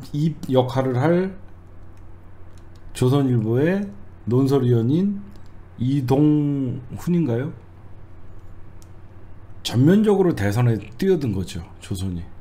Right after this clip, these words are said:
윤석열의 공보팀 대변인을 조선일보 논설위원이 맡고, 조중동이 떠준 당대표가 되고,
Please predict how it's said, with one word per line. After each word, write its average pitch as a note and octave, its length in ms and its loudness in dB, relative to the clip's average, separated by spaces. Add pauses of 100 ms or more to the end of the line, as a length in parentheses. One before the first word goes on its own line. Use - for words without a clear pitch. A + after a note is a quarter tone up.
(880)
윤석열의 D#3 680 4
공보팀 C3 680 2
대변인을 D3 800 4
조선일보 B2 840 2
논설위원이 C3+ 600 4
맡고, E2+ 380 -4 (1400)
조중동이 D3+ 680 6
떠준 D#3+ 560 2
당대표가 C3 600 0
되고, E2+ 300 -4